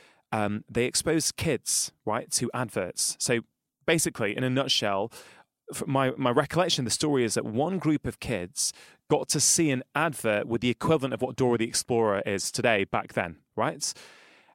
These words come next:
And the other group h-, did not see the advert. And then the kids were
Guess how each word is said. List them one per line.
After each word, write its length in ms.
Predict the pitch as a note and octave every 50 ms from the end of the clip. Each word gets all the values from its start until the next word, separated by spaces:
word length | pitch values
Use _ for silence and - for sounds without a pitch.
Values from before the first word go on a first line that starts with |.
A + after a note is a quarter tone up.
| _ _
And 200 | - B2 B2 A#2+
the 80 | A#2+ C3+
other 120 | E3+ E3+
group 280 | D#3 - C3+ B2 - - -
h-, 180 | - - - C#3+ - -
did 120 | - C#3+ C3
not 220 | C3+ D3 - -
see 140 | - - B2+
the 140 | B2 - -
advert. 580 | A2 G2+ - G#2+ F#2+ F#2 - - - - - - - _ _ _ - _
And 100 | - B2
then 100 | C#3 F3
the 80 | F#3 F#3
kids 280 | - - E3 D3 A2+ B2
were 80 | B2